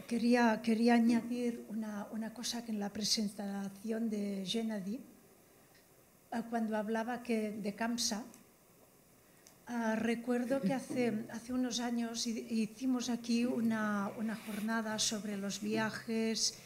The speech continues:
y viajeros a la, a la Rusia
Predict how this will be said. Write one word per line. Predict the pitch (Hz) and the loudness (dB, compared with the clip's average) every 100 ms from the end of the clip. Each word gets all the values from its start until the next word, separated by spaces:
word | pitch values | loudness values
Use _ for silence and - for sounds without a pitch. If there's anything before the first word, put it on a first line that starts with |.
| - - | -20 -2
y | 226 | 0
viajeros | 214 220 214 226 220 233 247 220 | 4 2 2 -2 0 0 2 0
a | 214 | 0
la, | 202 196 185 185 175 175 - - - - - | 0 0 0 0 -2 -6 -12 -18 -16 -14 -4
a | 202 | 0
la | 196 | 2
Rusia | 226 226 - 214 196 185 | 4 4 4 4 4 2